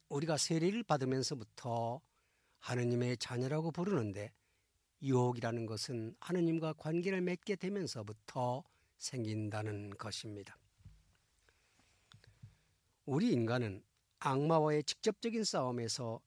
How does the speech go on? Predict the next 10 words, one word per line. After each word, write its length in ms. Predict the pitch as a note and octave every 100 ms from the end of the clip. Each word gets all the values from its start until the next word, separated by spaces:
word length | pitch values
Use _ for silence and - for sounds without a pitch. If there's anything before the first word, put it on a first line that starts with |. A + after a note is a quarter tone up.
| _ _
이기지 300 | C#3+ A#2+ A2+
못한다는 640 | A2+ A2 G#2+ A2+ A2 G#2+ G#2
것을 500 | A#2 - A2 G2+ - _ _ _ _ _ -
경험을 380 | B2 A2 A2
통해서 400 | G#2 A#2 G2+ -
알고 400 | G2+ G2+ G2 G2
있습니다. 680 | G2 F#2+ - G2+ G2 G#2 - _ _ _ _ _ _ _ _ _ _ _ _ _ _ _
따라서 520 | B2 A#2 A#2 C3+ A#2+ - -
싸움은 640 | - F#3 D3+ G3 C3+ A2 F#3+ _ _ _ _ _ -
악마와 760 | C3+ B2+ C3+ C#3 C3+ C3+ C#3